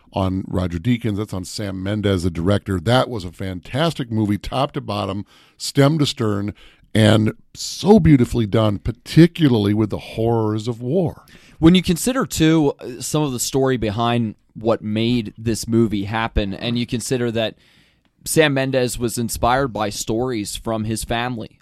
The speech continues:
Speaker 2: of
Speaker 1: His grandfather,
Speaker 2: Yeah,
Speaker 1: yeah.
Speaker 2: his
Speaker 1: It's even, even
Speaker 2: grandfather
Speaker 1: says
Speaker 2: and
Speaker 1: at the end of the movie.
Speaker 2: Yes, who, who told the stories. I mean, this is,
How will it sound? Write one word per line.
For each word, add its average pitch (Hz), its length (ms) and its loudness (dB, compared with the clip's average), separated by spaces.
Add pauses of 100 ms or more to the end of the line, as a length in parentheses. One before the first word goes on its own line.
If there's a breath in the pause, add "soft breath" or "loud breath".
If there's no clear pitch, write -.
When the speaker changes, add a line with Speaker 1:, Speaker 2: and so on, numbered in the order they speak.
(120)
Speaker 2:
of 101 520 -4
Speaker 1:
His 131 120 2
grandfather, 123 480 6
Speaker 2:
Yeah, 117 200 6
Speaker 1:
yeah. 110 60 6
Speaker 2:
his - 100 2
Speaker 1:
It's 107 100 6
even, 156 140 10
even 139 60 8
Speaker 2:
grandfather 139 380 4
Speaker 1:
says 151 180 6
Speaker 2:
and 147 80 2
Speaker 1:
at 113 60 -2
the 117 140 2
end 120 80 2
of 110 60 -2
the 107 80 0
movie. 120 420 2
Speaker 2:
Yes, 135 440 2
who, 143 320 4
who 135 180 4
told 127 420 2
the 131 60 -8
stories. 147 500 -2
I 127 60 -2
mean, 135 140 0
this 175 180 -2
is, 190 160 -6